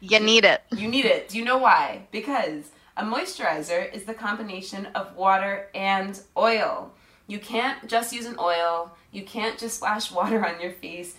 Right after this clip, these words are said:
Speaker 2: You need the combination of both because your skin needs both, because your skin is an organ, which is made up of cells, which need water and nutrients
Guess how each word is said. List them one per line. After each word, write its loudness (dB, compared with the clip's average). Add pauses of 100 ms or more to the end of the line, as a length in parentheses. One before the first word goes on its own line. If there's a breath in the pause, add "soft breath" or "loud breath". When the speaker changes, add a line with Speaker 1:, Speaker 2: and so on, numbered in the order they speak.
(180 soft breath)
Speaker 2:
You -4
need -4
the -10
combination -6
of -10
both -2 (320 soft breath)
because -8
your -8
skin -10
needs -8
both, -8
because -8
your -8
skin -8
is -6
an -10
organ, -6 (220 soft breath)
which -10
is -10
made -8
up -14
of -10
cells, -2 (240 soft breath)
which -10 (220)
need -6
water 0 (240)
and -2
nutrients -8